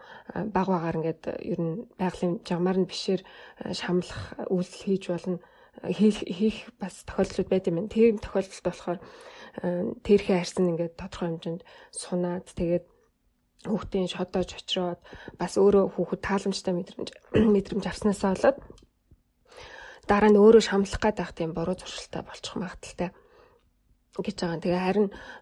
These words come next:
хүүхэд бол өөрөө ингээд өөрийнхөө бэлэг эрхтэнд хүрэх тэр нэгэ таньж мэдэх болохоор ямар нэгэн асуудалгүй, хэвийн зүйлээ гэд. Тэгээ ер нь яаж яг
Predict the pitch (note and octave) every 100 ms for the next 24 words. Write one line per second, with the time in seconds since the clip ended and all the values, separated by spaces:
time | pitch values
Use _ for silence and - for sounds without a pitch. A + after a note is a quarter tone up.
0 | - - F3 - A3+ A#3+ F#3+ F#3 F3+ F3+
1 | F3+ E3+ F#3+ - - - F#3+ G3 - F#3+
2 | F3+ F#3 F#3+ E3+ E3 - F3 - F3 -
3 | E3+ F3 E3+ - F3+ - D#3+ - - F#3
4 | - - - - - - E3 E3+ E3+ D#3+
5 | - - F3+ - - G#3+ - - - -
6 | F3 F3 - - - F3+ F3 - - -
7 | - - - - F#3 A3 G#3 G#3+ B3 A3
8 | - - - G3+ A#3 A#3 F#3+ F#3